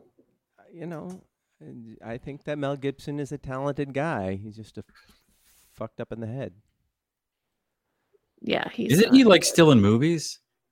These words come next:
Speaker 3: Like,
Speaker 2: Yeah.
Speaker 3: he's in, like, he's in some Santa Claus movie where Santa Claus has a hit out on him or something. Like, he's in current movies. And
Speaker 1: Yeah.
Speaker 3: yet there was a recording of him screaming at his girlfriend,
Speaker 2: Mm-hmm.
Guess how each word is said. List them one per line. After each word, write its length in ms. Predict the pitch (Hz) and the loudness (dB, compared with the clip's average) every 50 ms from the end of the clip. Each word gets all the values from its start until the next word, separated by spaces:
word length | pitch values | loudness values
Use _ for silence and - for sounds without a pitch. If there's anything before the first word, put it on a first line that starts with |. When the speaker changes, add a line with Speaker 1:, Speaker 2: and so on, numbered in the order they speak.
| _ _ _ _ _ _ _ _ _ _ | _ _ _ _ _ _ _ _ _ _
Speaker 3:
Like, 60 | 190 185 | 0 2
Speaker 2:
Yeah. 160 | - 139 147 | 2 2 2
Speaker 3:
he's 320 | - 123 123 113 - - 131 | 0 -2 -4 -4 -4 -4 -2
in, 240 | 123 127 127 123 - - | 0 0 0 -2 -2 -2
like, 260 | 107 107 - - _ _ | -4 -4 -4 -8 _ _
he's 240 | 110 120 131 117 135 | -4 -4 -4 -2 -2
in 140 | 139 139 127 | -2 -2 -4
some 340 | - - 139 131 123 107 | -2 -2 0 0 0 -2
Santa 320 | - - - 107 110 113 120 | -2 0 2 2 2 2 0
Claus 360 | - - 131 117 117 113 - | 2 2 4 4 4 4 2
movie 280 | 117 113 107 120 117 107 | 0 2 2 2 0 0
where 160 | 98 87 78 | 0 -2 -4
Santa 260 | - - 95 95 98 | -2 -4 -4 -4 -4
Claus 440 | - - 98 92 90 87 - - _ _ _ _ _ _ _ _ _ _ _ | -6 -4 -4 -4 -4 -4 -8 -12 _ _ _ _ _ _ _ _ _ _ _
has 120 | 98 87 87 | -4 -2 -2
a 60 | 85 | -4
hit 280 | - - 107 107 - - | -4 -2 -2 -2 0 0
out 200 | 95 98 101 101 | 0 0 2 2
on 180 | 98 101 101 98 | 0 -2 -2 -2
him 100 | 95 95 | -2 -4
or 60 | 95 | -4
something. 460 | - - 104 95 - - 98 95 98 | -2 -2 -4 -4 -2 -4 -4 -4 -2
Like, 180 | 92 87 85 - | -2 -2 -4 -4
he's 400 | - - 160 160 - - - _ _ _ - | -6 -6 -6 -6 -6 -8 -14 _ _ _ -4
in 260 | 143 151 160 147 - | -2 -2 -2 -2 -6
current 360 | - - - 143 131 110 - | -6 -4 0 0 2 2 2
movies. 560 | 107 113 107 80 78 67 - - - - - _ _ _ _ _ _ _ _ _ _ _ _ _ _ _ _ _ _ _ _ _ _ - | 2 0 2 0 -2 -6 -8 -10 -14 -18 -20 _ _ _ _ _ _ _ _ _ _ _ _ _ _ _ _ _ _ _ _ _ _ 0
And 100 | 113 113 | 2 4
Speaker 1:
Yeah. 80 | 117 123 | 4 4
Speaker 3:
yet 200 | 120 120 - - | 4 2 4 4
there 100 | 127 113 | 2 4
was 140 | 110 107 117 | 4 2 2
a 60 | 107 | 2
recording 500 | 113 113 - - - 170 175 170 160 151 | 0 0 0 4 6 6 6 6 4 2
of 100 | 135 - | 2 2
him 180 | 135 123 113 110 | 4 2 2 2
screaming 440 | - - - 131 127 131 139 139 131 | 0 -2 0 2 4 4 4 2 2
at 80 | 120 | 0
his 120 | 110 101 - | -2 -4 -6
girlfriend, 600 | - - 110 110 113 113 - - 80 71 69 69 73 - - - _ _ _ _ _ _ _ _ _ _ _ _ | -4 0 0 0 0 0 -2 -4 -4 -4 -4 -6 -10 -12 -14 -18 _ _ _ _ _ _ _ _ _ _ _ _
Speaker 2:
Mm-hmm. 280 | 202 220 247 247 226 | -6 -4 -4 -4 -4